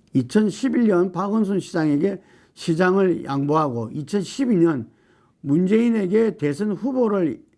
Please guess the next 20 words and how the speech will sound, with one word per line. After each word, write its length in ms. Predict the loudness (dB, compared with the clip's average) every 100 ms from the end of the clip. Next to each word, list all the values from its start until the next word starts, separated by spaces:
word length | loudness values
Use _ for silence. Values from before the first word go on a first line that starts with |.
| -10
양보했던 720 | -2 0 2 2 0 -2 -4 -2
때와는 640 | 0 0 2 2 0 -4 _ _ _ -6
다를 280 | 0 2 2
수밖에 640 | 0 0 0 0 0 -2 -6
없다는 400 | -10 -6 -2 0
것입니다. 500 | 0 -4 -8 -10 -20 _ -20 -20 -20 -20 -20 -20
서울시장 640 | -4 4 4 4 0 -2 0
선거는 580 | -2 0 0 0 -2 -8 _ _ _ _
대선 440 | -2 0 2 0 -2
주자들의 800 | -2 0 0 0 0 0 0 -4
각축 480 | -12 -6 -2 -2 0
정도 480 | 0 4 2 2 -2
예상됩니다. 800 | -6 -4 -6 -4 -4 -6 -10 -16 _ _ _ _ _ _ _ 0
여권은 640 | 2 2 2 2 2 0
이낙연 460 | 0 2 2 2 2
대표와 520 | 0 -2 -2 -2 -6
사활을 560 | -4 -2 2 2 0
걸고 520 | -2 -4 0 0 0 -2
출정할 460 | -8 -2 -2 0
것입니다. 540 | -4 -6 -8 -10 -12